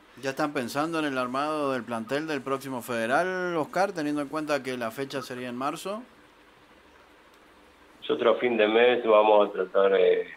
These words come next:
Speaker 2: mejor dicho, vamos a empezar a hablar con algunos jugadores de acá de,
Speaker 1: Ujú.
Speaker 2: de la provincia.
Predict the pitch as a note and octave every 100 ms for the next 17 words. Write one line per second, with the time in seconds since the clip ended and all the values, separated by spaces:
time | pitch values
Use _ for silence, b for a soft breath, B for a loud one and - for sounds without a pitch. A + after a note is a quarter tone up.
0 | - _ E2 E2 F2+ E2+ - F2 F2+ F#2
1 | F#2 - E2+ - F#2 F2 F2 E2+ - _
2 | _ - - - - - - F2 F#2 F2+
3 | F2+ F2+ F#2 F#2 F2+ F2 F2 F#2 F#2 F2+
4 | F2 E2+ F2+ F#2 F2+ E2+ E2 - - G#2+
5 | G2+ F2+ F2 F2 F2+ F#2 G#2+ B2 - C#3